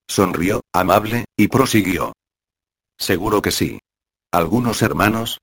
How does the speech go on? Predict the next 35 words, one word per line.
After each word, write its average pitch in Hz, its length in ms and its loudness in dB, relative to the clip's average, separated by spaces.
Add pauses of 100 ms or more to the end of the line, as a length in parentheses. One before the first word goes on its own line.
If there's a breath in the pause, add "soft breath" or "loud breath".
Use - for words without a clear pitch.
como 92 260 2
le 76 100 0
ocurre 104 440 0
al 85 120 -4
que 113 100 2
me 98 120 2
refiero, 104 500 0 (140)
descienden 95 560 2
a 82 60 -6
tamaño 87 440 0
embrutecimiento 95 840 0
moral 95 320 0
que 87 100 0
solamente 110 560 0
consiguen 101 540 2
oírnos 107 440 0
de 87 80 2
modo 92 280 2
imperfecto, 113 760 0 (100)
y, 104 280 0 (100)
no 110 220 0
pudiendo 107 440 0
identificarnos 87 880 -2
por 104 160 0
la 101 120 2
visión, 110 460 0 (120)
debido 117 400 2
a 123 60 0
los 104 180 -4
impedimentos 95 760 0
vibratorios 92 680 0
creados 98 480 -2
por 80 180 0
ellos 90 260 2
mismos, 101 600 -2